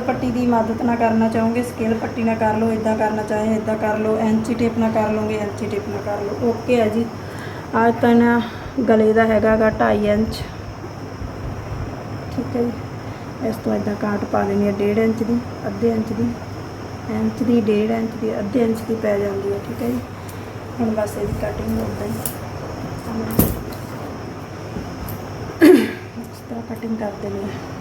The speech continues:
ਚਾਰੇ ਪੱਲੋਂ ਦੀ। ਪਹਿਲਾਂ ਇੱਕ ਹੀ ਪਾਰਟ, ਇੱਕ ਜ਼ਿਆਦਾ ਕਟਿੰਗ ਕਰਦੇ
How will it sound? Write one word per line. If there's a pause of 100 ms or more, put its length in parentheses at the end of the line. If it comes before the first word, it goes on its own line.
(180)
ਚਾਰੇ
ਪੱਲੋਂ
ਦੀ।
ਪਹਿਲਾਂ
ਇੱਕ
ਹੀ
ਪਾਰਟ,
ਇੱਕ
ਜ਼ਿਆਦਾ
ਕਟਿੰਗ
ਕਰਦੇ